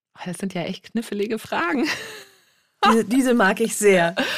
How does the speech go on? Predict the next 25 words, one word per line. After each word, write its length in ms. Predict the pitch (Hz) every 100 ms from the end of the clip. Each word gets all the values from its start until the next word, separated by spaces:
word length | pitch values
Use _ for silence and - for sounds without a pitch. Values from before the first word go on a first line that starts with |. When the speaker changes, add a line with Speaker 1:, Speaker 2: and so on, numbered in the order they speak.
| -
Speaker 2:
Nehmen 240 | 233 247
Sie 120 | 240 240
sich 260 | 233 226
Zeit. 520 | - 277 185 175 170 -
Speaker 1:
Ui, 320 | 220 196 185
da 120 | 185
müsste 280 | 190 202 -
ich 100 | 185
jetzt 240 | 196 - -
echt 260 | 196 - -
mal, 400 | 190 185 190 202 - _ _ _ _ -
ähm 560 | 214 196 185 190 202 - _ _ _ _ _ _ _ _ _ _
Speaker 2:
Vielleicht 220 | 214 214
erzählen 480 | 196 - 233 226 220
Sie 120 | 196
erst 540 | 175 185 190 _ -
kurz 320 | - 202 190 202
noch 120 | 185
mal 180 | 190 175
in 140 | 185
ein 40 | 190
paar 140 | 202
Stichworten, 560 | 190 208 - 185 190 175
wie 240 | 196 214
Sie 420 | 190 185 180 170